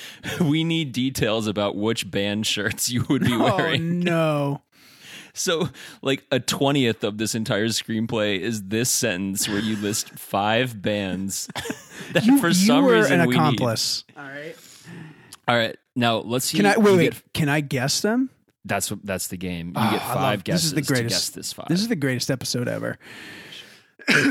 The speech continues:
Speaker 2: All right. I get five. Get, no, give me, give me some margin of error here.
Speaker 1: No, no, no, 'cause, well, we gotta keep, we gotta keep the pod moving. We're gonna lose listeners hard.
Speaker 2: What? They're gone.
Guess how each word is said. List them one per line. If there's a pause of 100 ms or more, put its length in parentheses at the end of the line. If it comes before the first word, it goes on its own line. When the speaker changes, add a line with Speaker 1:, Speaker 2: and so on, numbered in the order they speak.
(320)
Speaker 2:
All
right. (280)
I
get
five.
Get,
no,
give
me,
give
me
some
margin
of
error
here. (440)
Speaker 1:
No,
no,
no,
'cause,
well,
we
gotta
keep, (180)
we
gotta
keep
the
pod
moving.
We're
gonna
lose
listeners
hard. (260)
Speaker 2:
What?
They're
gone.